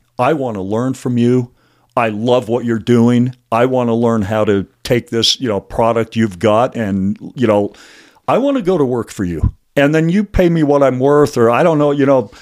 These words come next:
but, okay, you hire that guy 'cause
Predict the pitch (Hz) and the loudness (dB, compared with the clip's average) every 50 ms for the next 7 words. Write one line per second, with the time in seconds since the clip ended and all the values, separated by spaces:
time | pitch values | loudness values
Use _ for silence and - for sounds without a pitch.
0 | - - _ _ _ - 139 131 127 127 - _ _ _ _ _ _ _ _ _ | -20 -20 _ _ _ 0 2 2 2 -2 -8 _ _ _ _ _ _ _ _ _
1 | _ _ _ - - - - - - - - - _ _ _ _ _ - 165 147 | _ _ _ -20 -20 -20 -20 -20 -20 -20 -20 -20 _ _ _ _ _ -2 0 0
2 | 101 90 107 120 104 - 165 208 220 202 113 82 90 90 - 69 78 - - 117 | 0 0 -2 -4 -2 -2 -2 -2 -2 -2 -4 -6 -6 -8 -10 -10 -10 -4 -2 0
3 | 113 98 92 | 0 0 -2